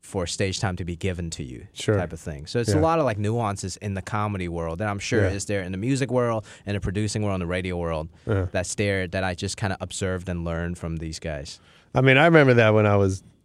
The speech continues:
Speaker 2: when I was doing management that, you know, once in a while you'd come across somebody who was just, like,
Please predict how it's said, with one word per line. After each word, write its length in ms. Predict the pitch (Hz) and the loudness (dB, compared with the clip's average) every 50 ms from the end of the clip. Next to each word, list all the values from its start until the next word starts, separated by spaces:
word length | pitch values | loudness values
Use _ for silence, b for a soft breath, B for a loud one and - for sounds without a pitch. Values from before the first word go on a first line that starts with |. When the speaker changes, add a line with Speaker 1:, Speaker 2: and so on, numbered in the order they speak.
| _ | _
Speaker 2:
when 160 | - 107 101 95 | 0 2 2 4
I 80 | 95 95 | 4 2
was 120 | 92 87 | 2 0
doing 200 | - - 98 92 | 2 2 2 2
management 500 | 95 92 98 98 95 87 92 95 90 87 85 | 4 4 4 4 2 2 2 0 0 0 -2
that, 200 | 98 90 92 98 | -2 -4 -2 0
you 100 | 101 101 | 0 0
know, 120 | 92 90 90 | 0 0 0
once 260 | 92 98 101 - - | 0 0 0 0 0
in 40 | 95 | -2
a 20 | |
while 160 | 92 92 90 | -2 0 -2
you'd 180 | 87 90 87 87 | -2 -2 -4 -2
come 160 | - 98 95 | -2 -2 -2
across 340 | 90 82 - 98 90 - - | -2 -2 -4 -4 -6 -6 -6
somebody 360 | - - 90 87 90 90 87 | -6 -6 -6 -6 -8 -8 -6
who 120 | 87 92 | -6 -4
was 240 | 92 92 90 92 - | -4 -4 -6 -6 -6
just, 220 | - 98 - - - | -8 -8 -8 -8 -8
like, 320 | 87 87 90 95 _ _ | -8 -10 -10 -12 _ _